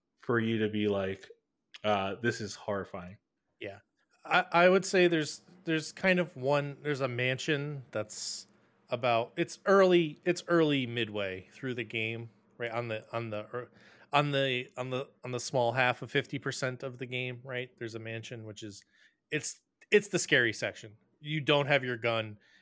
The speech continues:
Speaker 2: and you're forced to just kinda wander around. It's a lot of, if you remember in Resident Evil seven, when you're locked in that escape room and have to solve that, it's kind of like that,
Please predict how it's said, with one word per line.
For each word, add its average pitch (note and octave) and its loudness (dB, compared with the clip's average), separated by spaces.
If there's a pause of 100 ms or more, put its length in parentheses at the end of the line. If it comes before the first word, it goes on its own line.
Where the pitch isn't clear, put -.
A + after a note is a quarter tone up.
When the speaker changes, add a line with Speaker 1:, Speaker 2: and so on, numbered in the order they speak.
(120)
Speaker 2:
and A2+ 2
you're A2+ 2
forced G#2+ -4
to - -16
just A2 -6
kinda G#2 -2
wander G2+ -8
around. G2 -14 (360)
It's D#3+ 2
a F#3 8
lot E3 8
of, D#3 4
if F3 0
you F3+ 2
remember D#3+ 2
in C#3+ -4
Resident C3+ 0
Evil A#2 -4
seven, A2+ -2
when A2 -6
you're A2 -4
locked A2 0
in A2+ -10
that A2 -6 (140)
escape A#2 0
room B2 -4 (140)
and A#2 -6
have A2 -2
to A2+ -12
solve A2 -4
that, A2 -4 (440)
it's C#3+ -2
kind D#3+ 2
of C#3 0
like B2+ 2
that, A#2+ 4